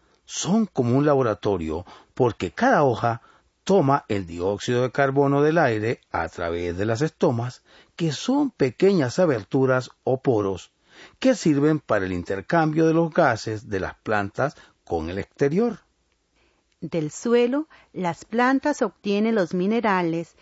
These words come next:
Speaker 2: y el agua que llegan a las hojas a través del tallo.
Speaker 1: Esto quiere decir que la energía proveniente de la luz solar es captada por la clorofila contenida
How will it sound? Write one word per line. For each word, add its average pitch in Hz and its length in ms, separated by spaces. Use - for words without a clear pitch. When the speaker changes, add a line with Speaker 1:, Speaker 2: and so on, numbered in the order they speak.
Speaker 2:
y 170 160
el 151 140
agua 220 380
que 190 200
llegan 240 400
a 269 60
las 233 220
hojas 180 500
a 190 120
través 165 500
del 233 180
tallo. 156 440
Speaker 1:
Esto 226 460
quiere 170 340
decir 92 540
que 175 120
la 170 100
energía 151 520
proveniente 123 720
de 104 140
la 101 120
luz 139 200
solar 120 540
es 101 220
captada 120 680
por 82 160
la 78 120
clorofila 135 920
contenida 143 920